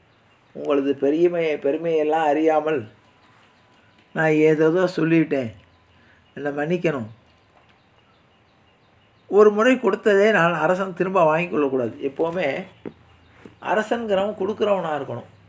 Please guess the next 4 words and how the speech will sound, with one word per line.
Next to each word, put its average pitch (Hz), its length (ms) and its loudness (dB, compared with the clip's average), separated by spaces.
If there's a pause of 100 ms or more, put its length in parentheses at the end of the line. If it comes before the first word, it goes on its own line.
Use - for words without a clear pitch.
(1600)
மக்கள்கிட்ட 208 420 0
வந்து 202 180 0
வாங்கிக்கக்கூடியவனா 170 760 -4
இருக்கக்கூடாது. 135 460 -4